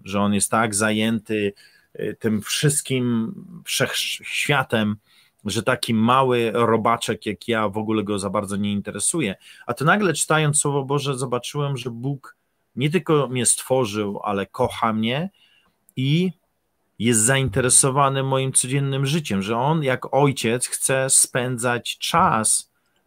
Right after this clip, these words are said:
ze swoim synem, ze swoją córką. Byłem w szoku.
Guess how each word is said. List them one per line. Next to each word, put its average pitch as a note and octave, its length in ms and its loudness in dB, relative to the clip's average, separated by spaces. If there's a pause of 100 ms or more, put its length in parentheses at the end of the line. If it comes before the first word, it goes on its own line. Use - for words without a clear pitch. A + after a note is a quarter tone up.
ze A2 160 0
swoim C#3 300 4
synem, - 520 2 (560)
ze G#2 100 0
swoją C3 320 4
córką. - 480 2 (800)
Byłem C3+ 200 2
w G#2+ 60 -4
szoku. C3+ 420 -2